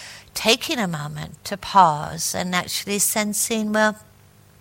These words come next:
where am I in the retreat? What intentions are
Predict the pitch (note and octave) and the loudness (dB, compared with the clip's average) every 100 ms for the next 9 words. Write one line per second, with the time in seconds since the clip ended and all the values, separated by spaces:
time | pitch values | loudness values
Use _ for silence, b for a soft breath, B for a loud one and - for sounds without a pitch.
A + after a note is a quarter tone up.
0 | - - - - - B B B B B | -20 -20 -20 -12 -10 B B B B B
1 | B - - - - E3+ D#3+ D#3 F3+ F#3+ | B -20 -20 -14 0 6 8 8 6 4
2 | A#3+ D#4 B3+ A3 A3+ A3 A3+ A#3 A3 - | 2 -4 -12 -10 -6 -4 -2 -4 -4 -4
3 | B3 F#4 - - E3 E3+ E3 - F3+ F#3 | -4 -4 -12 -8 -4 -4 -4 -2 -2 0
4 | - G#3 G3+ F#3+ - D#3 D3+ | -2 -2 -4 -4 -4 -4 -8